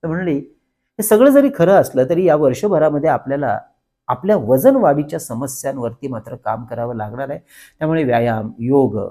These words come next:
पथ्यपाणी अवश्य सांभाळा व चांगल्या संधीचा अवश्य लाभ पदरात पाडून घ्या. या वर्षभराच्या काळात गुरुग्रहाची शुभ फळं जोरकसपणे आपल्याला मिळवायची असतील, अरे अर्थातच मिळवा,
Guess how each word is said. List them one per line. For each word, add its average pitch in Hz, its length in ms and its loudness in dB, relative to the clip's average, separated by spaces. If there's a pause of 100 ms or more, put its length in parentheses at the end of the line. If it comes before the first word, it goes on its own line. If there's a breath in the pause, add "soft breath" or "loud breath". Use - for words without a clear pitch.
(140)
पथ्यपाणी 110 580 -8 (240 soft breath)
अवश्य 147 360 -4
सांभाळा 87 360 -14 (480 soft breath)
व 196 60 0
चांगल्या 185 380 2
संधीचा 127 680 -4 (140)
अवश्य 139 340 -8
लाभ 120 460 -2
पदरात 117 480 -6
पाडून 95 300 -10
घ्या. 80 120 -20 (640 soft breath)
या 220 60 6
वर्षभराच्या 196 600 6
काळात 165 260 4
गुरुग्रहाची 147 600 -2
शुभ 135 320 -2 (120)
फळं 110 160 -6 (340)
जोरकसपणे 170 580 0
आपल्याला 143 340 -2
मिळवायची 120 440 -6
असतील, 107 340 -8 (400)
अरे 98 100 -10
अर्थातच 117 500 -6
मिळवा, 110 300 0